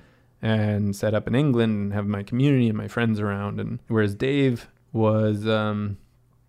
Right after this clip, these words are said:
Dave was supportive, but he was asking the tough questions that I didn't wanna hear, <laughs> um,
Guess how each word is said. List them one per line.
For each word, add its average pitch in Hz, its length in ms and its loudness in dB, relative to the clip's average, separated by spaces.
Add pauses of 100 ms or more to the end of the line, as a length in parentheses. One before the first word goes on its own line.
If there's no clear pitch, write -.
(640)
Dave 175 180 6
was 180 140 -2
supportive, 156 460 2
but 131 100 2
he 127 120 2
was 127 120 2
asking 131 460 0
the 110 80 0
tough 123 240 -2
questions 113 400 0
that 110 120 2
I 110 140 2
didn't 113 140 0
wanna 107 180 0
hear, 123 320 0 (640)
<laughs> - 1160 2
um, 120 680 4